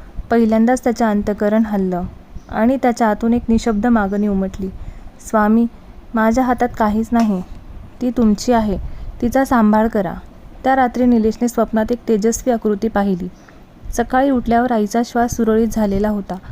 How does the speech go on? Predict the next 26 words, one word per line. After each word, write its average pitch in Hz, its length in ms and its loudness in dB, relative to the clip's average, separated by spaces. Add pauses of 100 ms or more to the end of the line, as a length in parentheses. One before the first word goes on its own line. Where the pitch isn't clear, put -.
(580)
डॉक्टरनी 247 440 2
ऑपरेशनची 233 560 2
गरजच 220 440 2
उरली 220 240 2
नाही 220 400 2
असं 208 220 -2
सांगितलं. 185 520 0 (680)
निलेश 233 280 2
स्तब्ध 208 340 0
झाला. 202 280 0 (880)
याला 240 220 2
कोणतंही 254 440 2
वैज्ञानिक 226 420 4
स्पष्टीकरण 226 600 -2
नव्हतं. 208 420 2 (640)
त्या 269 100 4
दिवसानंतर 240 680 4
तो 262 60 0
दर 240 200 2
गुरुवारी 214 480 2
मंदिरात 208 400 4
जाऊ 202 260 0
लागला. 180 320 -2 (360)
भक्त 220 320 0
म्हणून 254 280 4
नाही, 233 300 4